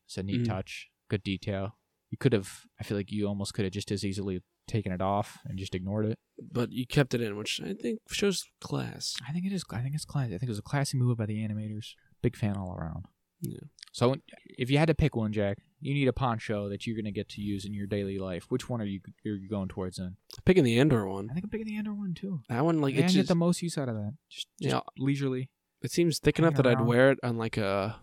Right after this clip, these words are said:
Speaker 2: like, a end of, like, a dry winter.
Speaker 1: Sure.
Speaker 2: Like a tundra. 'Cause not like a, I don't think I'd wear it, like, in the snow. I don't know if it's for snow, but, like,
Speaker 1: No,
Speaker 2: definitely
Speaker 1: that's
Speaker 2: for,
Speaker 1: the
Speaker 2: like,
Speaker 1: thing.
Speaker 2: mountainous where, like, doesn't, there's not a lot of precipitation.
Speaker 1: But, you know, you could combine them.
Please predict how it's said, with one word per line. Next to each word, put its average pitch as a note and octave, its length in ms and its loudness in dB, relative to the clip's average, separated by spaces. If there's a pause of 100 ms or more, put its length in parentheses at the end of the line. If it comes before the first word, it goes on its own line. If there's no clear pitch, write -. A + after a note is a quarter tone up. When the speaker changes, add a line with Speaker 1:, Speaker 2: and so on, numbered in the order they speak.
(160)
Speaker 2:
like, C3 100 -10
a - 140 -6 (420)
end B2 220 2
of, A2 340 -4
like, - 140 -6
a A2 60 0
dry B2 300 8
winter. C#3 640 4
Speaker 1:
Sure. A#2+ 300 -2 (360)
Speaker 2:
Like - 120 -8
a A2+ 60 -2
tundra. B2+ 520 0
'Cause D#3+ 140 4
not G#3+ 120 10
like C3 120 8
a, A#2 60 4
I B2 340 4
don't F3+ 80 8
think D3+ 100 6
I'd A#2 80 6
wear A#2+ 160 6
it, A2+ 60 4
like, G#2 160 -6
in - 80 -6
the - 80 -6
snow. A2 300 0
I - 20 2
don't C#3 100 6
know C3 60 8
if A2 80 -2
it's - 160 0
for - 100 -6
snow, G#2+ 460 -2
but, - 120 -6
like, A2+ 140 -2
Speaker 1:
No, - 60 4
Speaker 2:
definitely D3 160 10
Speaker 1:
that's B2 100 6
Speaker 2:
for, C3+ 60 8
Speaker 1:
the A#2 60 6
Speaker 2:
like, G#2 160 2
Speaker 1:
thing. F2+ 220 -4 (280)
Speaker 2:
mountainous A2+ 580 2
where, A2 80 2
like, A2 320 0 (180)
doesn't, E3 260 8
there's C#3+ 160 8
not D#3+ 100 12
a C#3+ 60 10
lot B2 100 10
of - 80 4
precipitation. A2 760 2
Speaker 1:
But, D3 80 6
you E3+ 60 10
know, F#3+ 80 12
you F3+ 120 10
could E3 200 2
combine E3 400 2
them. F#2 180 -10